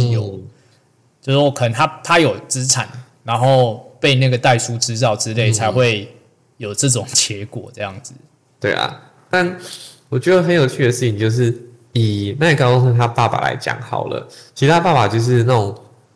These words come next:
Speaker 2: 嗯，新闻有报说他们在原本的生活当中就非常的朴素，你不会知道这个人身家上亿，他的生活就像一般的老人家一样这样子。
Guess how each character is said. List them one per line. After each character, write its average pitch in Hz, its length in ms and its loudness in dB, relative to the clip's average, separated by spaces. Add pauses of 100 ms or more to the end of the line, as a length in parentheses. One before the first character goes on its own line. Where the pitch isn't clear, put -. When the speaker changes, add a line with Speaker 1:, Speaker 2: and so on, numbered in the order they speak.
Speaker 2:
嗯， 123 480 -4
新 160 220 0
闻 143 120 4
有 98 80 2
报 107 260 2
说 104 160 0
他 110 120 2
们 107 140 -4 (260)
在 104 600 2 (100)
原 113 220 4
本 120 200 2
的 95 240 0 (200)
生 135 300 0
活 113 120 4
当 104 240 -2
中 101 200 -2
就 110 120 2
非 - 140 -2
常 95 120 -2
的 87 100 -6
朴 95 360 -6
素， - 360 -4 (320)
你 101 100 -8
不 101 140 -4
会 113 120 4
知 113 80 -2
道 107 120 2
这 101 120 -2
个 73 120 -6
人 67 100 -8
身 - 160 -16
家 98 160 -2
上 92 340 -6
亿， - 200 -12 (160)
他 131 80 0
的 123 120 4
生 117 220 2
活 104 120 0
就 104 120 0
像 104 260 -2 (480)
一 120 100 2
般 98 280 0
的 90 280 0
老 62 160 0
人 65 180 -2
家 67 240 0
一 65 100 -2
样 69 140 -2 (100)
这 - 80 -10
样 - 160 -10
子。 - 160 -16